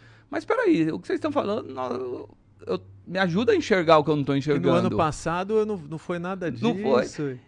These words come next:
Speaker 1: E você começa, você dá abertura pro conflito, pra eu fazer pergunta, eu entender, o conflito tá dentro da minha cabeça, eu acho que tinha que ser diferente do que tão propondo. Por mais que eu não concorde, a partir do momento que as pessoas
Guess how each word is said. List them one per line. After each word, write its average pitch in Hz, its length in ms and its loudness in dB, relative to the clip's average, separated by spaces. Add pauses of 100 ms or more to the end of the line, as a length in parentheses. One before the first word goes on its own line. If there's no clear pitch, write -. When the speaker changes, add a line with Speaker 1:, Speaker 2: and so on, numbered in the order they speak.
(120)
Speaker 1:
E - 80 -2
você 226 260 4
começa, 214 400 0
você 196 140 -2
dá 196 160 -4
abertura 165 500 -2
pro - 140 -8
conflito, 139 460 -6
pra 147 100 -6
eu 143 120 2
fazer 135 320 -2
pergunta, 147 600 -4
eu 143 140 2
entender, 147 720 0
o 131 80 -2
conflito 135 480 -8
tá 156 100 0
dentro 156 180 -6
da 147 60 -4
minha 143 120 -4
cabeça, 139 420 -4
eu 151 80 0
acho 147 200 0
que - 60 -20
tinha 143 160 -8
que - 80 -14
ser 147 140 -6
diferente 127 420 -8
do 117 80 -10
que 117 440 -6 (540)
tão 127 160 -2
propondo. 127 720 0 (800)
Por 151 120 -2
mais 190 300 0
que - 80 4
eu 208 80 6
não 185 180 0
concorde, 151 680 0
a 123 40 0
partir 139 240 -2
do 185 60 -4
momento 185 260 -4
que - 60 -4
as 156 80 -4
pessoas 139 540 -6